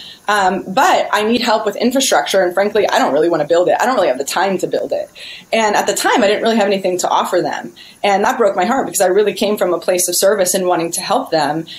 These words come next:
And they didn't understand how to take all these pieces and put them together in a way that was cohesive. And so, uh, that's really where the idea for the Lead Syndicate, which is our leverage platform, was born, because I looked up and said, "These agents are a lot like me when I wa-,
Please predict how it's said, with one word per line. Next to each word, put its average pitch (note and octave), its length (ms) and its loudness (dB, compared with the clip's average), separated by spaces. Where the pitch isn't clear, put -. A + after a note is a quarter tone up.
And G3+ 320 0
they A#3+ 100 4
didn't B3 200 2
understand G#3 420 0
how G#3+ 80 -2
to F3+ 100 2
take F#3+ 240 -2
all G3 200 4
these G3 180 -2
pieces G#3+ 360 -2
and F3 140 0
put F3+ 200 -2
them F3 180 0
together A3 420 0
in F3 80 0
a E3+ 80 2
way F3+ 140 2
that D3+ 140 2
was D3 180 0
cohesive. E3+ 720 0
And G3+ 320 2
so, F#3 540 4
uh, F#3 280 0
that's A3 280 -2
really G3 220 2
where F3+ 180 2
the F3 140 2
idea F3+ 300 2
for F3+ 80 -2
the E3+ 100 2
Lead A3 180 -2
Syndicate, F3 400 0
which D#3+ 120 -2
is E3 60 -2
our D3+ 120 2
leverage D#3 300 0
platform, D#3 560 -2
was E3 160 -2
born, F3 380 0
because F3+ 200 -4
I E3+ 80 2
looked F3+ 160 0
up F3 160 0
and F3+ 100 -4
said, D#3+ 320 0
"These A3+ 160 2
agents B3 320 2
are G3+ 80 4
a F#3+ 40 4
lot F3+ 220 2
like E3 160 0
me A#3 180 2
when F#3+ 140 2
I F#3+ 200 2
wa-, G3+ 200 2